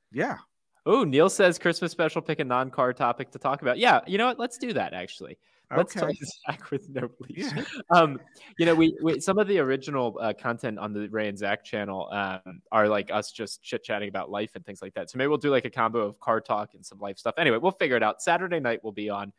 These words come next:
Speaker 2: Tomorrow we'll be here. Friday we'll be here. I'm glad we're not skipping a beat, Dad. I love doing this with you.
Speaker 1: Me too. You know, wh-, holidays or, or not, we're here. We're here for you or something.
Speaker 2: I love it, Dad.
Speaker 1: Yeah.
Speaker 2: I love it. All right, Pops,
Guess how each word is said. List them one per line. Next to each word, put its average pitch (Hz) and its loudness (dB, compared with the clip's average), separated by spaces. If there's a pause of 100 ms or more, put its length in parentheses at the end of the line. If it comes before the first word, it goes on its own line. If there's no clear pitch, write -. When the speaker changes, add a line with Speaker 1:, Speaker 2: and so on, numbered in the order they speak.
(320)
Speaker 2:
Tomorrow 120 2
we'll 117 0
be 113 -6
here. 113 -6
Friday 104 -6
we'll 101 -8
be 104 -12
here. 104 -6
I'm 120 -6
glad 107 0
we're 104 0
not 101 -8
skipping - -12
a 98 -12
beat, 95 -12
Dad. 95 -10
I 101 -4
love 95 -10
doing 67 -16
this - -20
with - -20
you. - -20 (460)
Speaker 1:
Me 151 -4
too. 95 -12
You 127 -6
know, 139 -2 (220)
wh-, - -8
holidays 160 0
or, 135 -6 (260)
or 131 -2
not, 107 -2
we're 147 -2
here. 104 -10
We're 160 2
here 202 -2
for 160 -10
you 120 -6 (920)
or 107 -10
something. 110 -4
Speaker 2:
I - -6
love 98 -4
it, - -18 (100)
Dad. 92 -12 (340)
Speaker 1:
Yeah. 117 -4
Speaker 2:
I - -4
love 107 -6
it. - -18 (480)
All 175 10
right, 170 8
Pops, 165 8